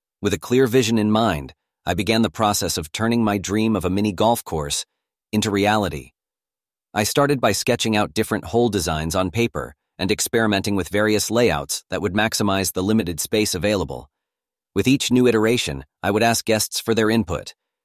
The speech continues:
and they were more than happy to provide suggestions and help me refine the course. However,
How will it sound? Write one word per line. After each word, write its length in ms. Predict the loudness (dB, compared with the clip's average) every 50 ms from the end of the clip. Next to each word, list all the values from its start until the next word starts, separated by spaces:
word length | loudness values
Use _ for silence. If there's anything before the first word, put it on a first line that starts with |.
| _ _ -6
and 120 | -2 0 2
they 120 | 2 4
were 120 | 4 4 4
more 240 | 4 4 4 2
than 120 | 2 2 0
happy 320 | 0 0 0 0 -2 -4
to 120 | -6 -6 -4
provide 380 | -4 0 2 2 2 2 0
suggestions 720 | -2 -6 -4 0 0 0 0 0 -2 -6 -6 -6 -6 -6 -6
and 140 | -6 -4 -2
help 180 | 0 0 0
me 120 | 0 -2 -2
refine 380 | -2 -2 -2 0 0 0 0
the 60 | -2 -4
course. 440 | -4 -4 -4 -4 -4 -4 -8 -10 -12 _ _ _ _ _ _ _ _ _ _ _ _ _ _ _ _ 0
However, 420 | 2 4 4 4 2 0 -4 -8